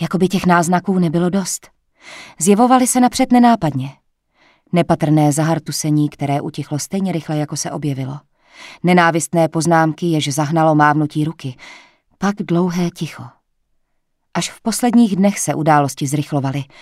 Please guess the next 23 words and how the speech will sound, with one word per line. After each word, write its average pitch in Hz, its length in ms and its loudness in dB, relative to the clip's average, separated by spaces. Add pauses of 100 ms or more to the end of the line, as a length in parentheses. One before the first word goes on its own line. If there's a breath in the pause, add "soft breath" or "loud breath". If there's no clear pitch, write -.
(360 loud breath)
jako 185 200 0
kdyby 202 240 2
se 233 160 2
vlak 208 200 4
bez 180 200 0
zastávky 220 540 2
řítil 214 320 2
po 190 120 -2
kolejích 196 540 2 (360 loud breath)
a 185 140 2
oni 202 200 2
už 190 160 -2
nestačili 196 500 0
sledovat 185 460 -2
jeho 175 180 0
tempo. 147 320 -4 (640)
Všechno - 420 2
se 196 140 -2
slévalo 220 440 4
do 190 100 2
jedné 233 340 6
šedé 226 320 0
šmouhy. 196 420 0